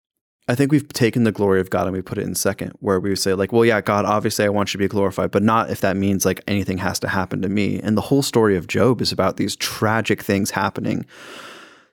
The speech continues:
to Job, and the entire time through realizing that, well, God allowed it all to happen.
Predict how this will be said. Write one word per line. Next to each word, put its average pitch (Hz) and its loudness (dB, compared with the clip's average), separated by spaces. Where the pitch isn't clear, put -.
to 131 4
Job, 104 2
and 107 2
the 104 4
entire 107 0
time 101 -2
through 110 0
realizing 101 0
that, 95 0
well, 101 0
God 104 0
allowed 113 2
it 104 -4
all 110 -4
to 101 -10
happen. - -12